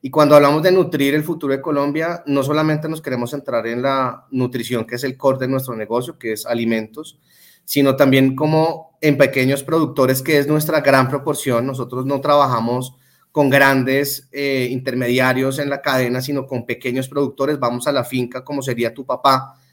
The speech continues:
en ese momento. Eh,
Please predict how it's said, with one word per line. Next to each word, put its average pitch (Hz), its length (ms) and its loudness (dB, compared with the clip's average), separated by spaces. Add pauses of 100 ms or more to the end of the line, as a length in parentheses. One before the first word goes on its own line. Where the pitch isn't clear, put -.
(280)
en 127 160 -2
ese 127 180 0
momento. 147 640 0 (320)
Eh, 120 680 -4